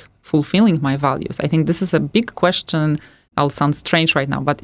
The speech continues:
you know, you listen to the young generation <laughs> and somebody says, like, "I don't want to do this work because I don't really believe, I don't, I'm not aligned with the values of this organization or how the things are done here."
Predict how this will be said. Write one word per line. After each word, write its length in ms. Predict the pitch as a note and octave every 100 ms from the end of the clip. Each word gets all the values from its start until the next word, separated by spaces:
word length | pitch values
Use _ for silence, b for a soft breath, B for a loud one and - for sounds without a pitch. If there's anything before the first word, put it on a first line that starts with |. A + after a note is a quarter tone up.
| B B B
you 40 | D3+
know, 60 |
you 160 | D3 D#3+
listen 340 | E3+ G3+ F#3 E3+
to 80 | D#3
the 120 | C#3
young 380 | C#3+ D#3+ F3 E3+
generation 800 | D3 C#3+ D3 D3+ E3 - E3 D#3+ A#2
<laughs> 160 | - D#3+
and 160 | D#3+ C3+
somebody 360 | F3+ E3+ E3
says, 200 | D#3 D#3+ D3
like, 180 | C#3+
"I 80 | E3+
don't 220 | F3 A3+
want 160 | A#3+ G#3+
to 60 | F3
do 80 | E3
this 160 | D#3+
work 340 | D#3+ E3+ D3 D3
because 300 | - D#3 -
I 80 | D#3
don't 320 | D#3 F3+ -
really 220 | E3 D#3+
believe, 500 | D3+ D3 D#3+ F3 G3
I 120 | -
don't, 280 | D3 D#3 D#3+ -
I'm 100 | D#3
not 160 | E3+
aligned 420 | - E3 D#3 D#3+ E3
with 180 | D#3
the 80 | D3+
values 480 | C3+ C#3+ D3+ D3+ -
of 140 | C#3+
this 140 | C3+ -
organization 760 | C3+ C3+ C#3 C3+ - - - b b b
or 120 | - D3+
how 160 | E3+
the 120 | D#3+ D#3+
things 320 | F3+ E3+ -
are 100 | D3
done 320 | C3 D3 E3
here." 320 | F#3 - -